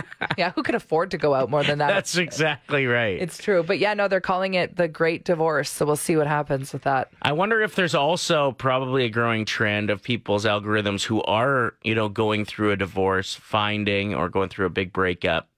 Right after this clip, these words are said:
Speaker 1: finding that there is light at the end of the tunnel as well. There's probably a lot of, like, stories out there of triumph,
Speaker 2: Mm.
Speaker 1: of getting out of a rotten relationship.
Speaker 2: Well, not only that, but there's going to be this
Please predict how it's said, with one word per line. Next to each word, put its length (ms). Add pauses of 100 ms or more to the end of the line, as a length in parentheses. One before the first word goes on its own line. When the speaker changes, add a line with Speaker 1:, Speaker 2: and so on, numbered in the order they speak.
(460)
Speaker 1:
finding 360
that 160
there 120
is 200
light 220
at 100
the 120
end 100
of 60
the 100
tunnel 400
as 160
well. 240
There's 200
probably 280
a 60
lot 260
of, 160
like, 180
stories 480
out 180
there 160
of 140
triumph, 840
Speaker 2:
Mm. 240
Speaker 1:
of 120
getting 320
out 200
of 100
a 60
rotten 400
relationship. 880
Speaker 2:
Well, 120
not 160
only 240
that, 300
but 100
there's 220
going 240
to 100
be 300
this 580